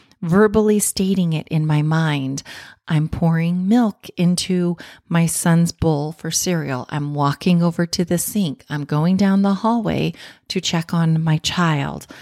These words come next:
I literally start stating what it is that I'm doing because it helps bring my mind to the now moment, that present moment.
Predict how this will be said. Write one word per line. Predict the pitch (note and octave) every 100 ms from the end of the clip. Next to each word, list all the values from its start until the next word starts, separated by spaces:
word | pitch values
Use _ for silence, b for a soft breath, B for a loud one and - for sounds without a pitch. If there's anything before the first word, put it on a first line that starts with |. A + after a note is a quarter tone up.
| B _ _ _ _
I | G3 G3 F3
literally | G3 G3+ A3 A#3+ B3+ A#3 A3
start | - G#3 G3 -
stating | - - E3 E3+ F#3+ A3+ B3+ -
what | F3 F#3+
it | F#3+ F3+
is | F#3
that | F#3
I'm | E3+ F3
doing | E3+ E3 F3+ A3 B B B B
because | - G3
it | F3+ -
helps | - - A3 -
bring | - F3+ G3 G#3
my | G3 F#3
mind | F3+ F3+ G3+ F#3+ E3+ D3+ - B B B _
to | - G3+
the | F#3 F3+
now | F3 E3+ F3 F3 F3 F#3+ G#3 A3+ -
moment, | F3+ F3+ F3 D3+ C#3+ - - -
that | D#3+ E3 -
present | - F3+ F#3+ G#3 G#3+ - - -
moment. | F3 F3 F3 E3+ C#3+ D3+ - -